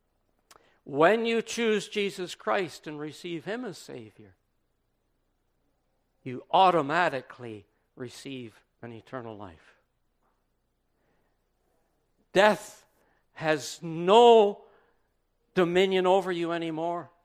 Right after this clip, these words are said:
For the believer, the scripture says that the believer in Christ, they go to sleep. They don't die. Why? Because the moment you believed,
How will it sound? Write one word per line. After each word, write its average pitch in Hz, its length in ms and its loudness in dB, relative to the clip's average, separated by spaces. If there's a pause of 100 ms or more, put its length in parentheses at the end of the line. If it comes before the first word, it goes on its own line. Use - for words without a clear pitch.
(760)
For 208 180 0
the 196 160 2
believer, 196 580 2
the 147 120 -6
scripture 220 560 -4
says 226 400 -4
that 185 160 -8
the 170 100 -2
believer 202 560 -2
in 202 80 -2
Christ, 214 600 -4 (520)
they 185 100 -4
go 208 160 2
to 208 80 -2
sleep. 254 560 -6 (600)
They 165 100 -2
don't 254 260 0
die. 226 400 2 (1400)
Why? 190 440 2 (460)
Because 160 300 -4
the 185 120 0
moment 226 480 2
you 214 120 -6
believed, 196 640 -4